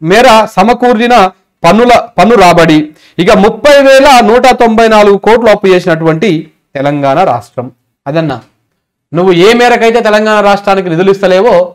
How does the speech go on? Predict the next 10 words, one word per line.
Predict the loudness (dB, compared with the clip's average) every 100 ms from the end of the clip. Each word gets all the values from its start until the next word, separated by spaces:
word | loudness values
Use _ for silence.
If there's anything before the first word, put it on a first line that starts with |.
| -8
ఆ | -4 -2
మేరకు | -2 -2 -2 -4 -6 -10 _ -8
తెలంగాణ | -4 0 0 0
రాష్ట్రం | -4 -6 -8
అప్పులు | -8 -4 -2
చేస్తున్నది. | -2 -4 -8 -16 -18 _ _ _ _ _ _ _ -8
ఈ | -2
అప్పులకు | -2 -2 -4 -2
కారణం | -2 -2 -2 -2
ఎవరన్నా? | 0 -2 -4